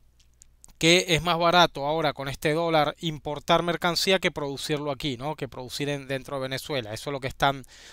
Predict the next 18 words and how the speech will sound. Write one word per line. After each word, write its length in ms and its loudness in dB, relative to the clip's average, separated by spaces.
diciendo 480 -2
las, 240 -2
las 100 -4
personas 480 -4
que... 480 -4
Eh, 380 -8
los 200 -10
industriales 760 2
venezolanos 600 0
dicen, 360 -2
"Ah, 100 -4
eh, 260 -2
pero 240 -4
tenemos 320 -4
mucha 260 -2
competencia 560 -4
desleal 240 2
porque 460 -2